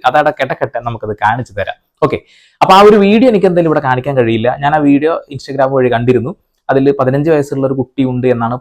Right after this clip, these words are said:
പറയുന്നത്. അപ്പൊ നമുക്ക് എന്തായാലും കാണിക്കാൻ കഴിയില്ല. അത് കാണിച്ചു കഴിഞ്ഞാൽ എട്ടിന്റെ പണി കിട്ടുമല്ലോ. പ്രായപൂർത്തിയാവാത്ത കുട്ടിയെ, അതും അർദ്ധനഗ്നയായിട്ടുള്ള വീഡിയോ എന്നൊക്കെ പറയുന്നത്. ഏ, ഞാൻ ആ വീഡിയോ കണ്ടപ്പോൾ ഒരു ട്രൗസറും ഒരു ടീഷർട്ടും ആണ് ഇട്ടിട്ടുള്ളത്. അതിൽ അർദ്ധനഗ്നയായിട്ട് എനിക്ക് തോന്നിയില്ല.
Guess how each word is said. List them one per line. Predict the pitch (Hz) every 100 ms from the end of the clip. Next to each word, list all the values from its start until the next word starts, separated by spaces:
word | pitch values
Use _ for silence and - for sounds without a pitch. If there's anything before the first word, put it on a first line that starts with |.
| -
പറയുന്നത്. | 110 123 151 120 110 143 - -
അപ്പൊ | 156 190
നമുക്ക് | 190 190
എന്തായാലും | 175 170 156
കാണിക്കാൻ | 135 110 104
കഴിയില്ല. | 104 101 95
അത് | 107 131
കാണിച്ചു | 139 143 147 160
കഴിഞ്ഞാൽ | 143 139 147 -
എട്ടിന്റെ | 143 143 139
പണി | 110 107
കിട്ടുമല്ലോ. | 101 101 95
പ്രായപൂർത്തിയാവാത്ത | 98 _ _ 135 131 131 127 120 117 113
കുട്ടിയെ, | 113 104 104 107
അതും | 113 113 127
അർദ്ധനഗ്നയായിട്ടുള്ള | 113 123 135 - 156 160 143 135 127 147 135 139 143
വീഡിയോ | 127 127 131
എന്നൊക്കെ | 135 127 -
പറയുന്നത്. | 104 123 127 117 127 _ _ _ _ _
ഏ, | 123
ഞാൻ | 123 117
ആ | 127
വീഡിയോ | 127 113 147
കണ്ടപ്പോൾ | 160 156
ഒരു | 160
ട്രൗസറും | 156 139 139 - 175 175
ഒരു | 170 175 175 165 160
ടീഷർട്ടും | 143 151 190 185 175
ആണ് | 143
ഇട്ടിട്ടുള്ളത്. | 113 139 120 110 135 139
അതിൽ | 123
അർദ്ധനഗ്നയായിട്ട് | 110 113 107 143 147 131 160 165 170 160 160 165
എനിക്ക് | 170
തോന്നിയില്ല. | 180 165 226 147 123